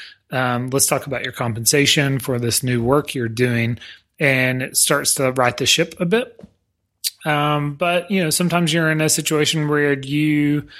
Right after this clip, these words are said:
ironically enough, don't have the authority needed to correct the situation. And so you've got a,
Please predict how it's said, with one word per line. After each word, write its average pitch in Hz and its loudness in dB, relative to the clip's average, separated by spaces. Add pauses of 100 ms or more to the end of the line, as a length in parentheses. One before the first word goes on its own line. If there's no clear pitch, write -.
(320)
ironically 139 0
enough, 196 0
don't 147 0
have 147 -2
the 143 2
authority 139 2 (120)
needed 139 2
to 139 0
correct 127 0
the 131 2
situation. 131 -2
And 143 -8
so 131 0
you've 123 -2
got 127 0
a, 120 -4